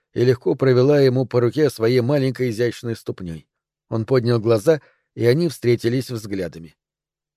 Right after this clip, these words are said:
"Ты в самом деле должен уходить сию минуту?" Её макияж размазался, но она оставалась чертовски привлекательной.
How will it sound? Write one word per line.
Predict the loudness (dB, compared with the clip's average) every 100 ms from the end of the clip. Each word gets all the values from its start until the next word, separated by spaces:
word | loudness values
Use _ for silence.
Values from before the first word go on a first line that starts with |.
| _ _
"Ты | -10
в | -8
самом | -6 -2 0 2
деле | 2 2
должен | 2 2 2 0
уходить | 0 2 0 0 -6
сию | -2 0
минуту?" | 2 0 -4 -10 -20 _ _ _ _ _ _ -4
Её | 0
макияж | 2 2 2 0 2
размазался, | 0 0 2 2 2 2 2 0 0 _ _ _ -4
но | 2
она | 4 4
оставалась | 2 2 2 2 0
чертовски | -2 -4 -2 -6 -2 -4
привлекательной. | -2 0 0 -2 -6 -8 -14 -14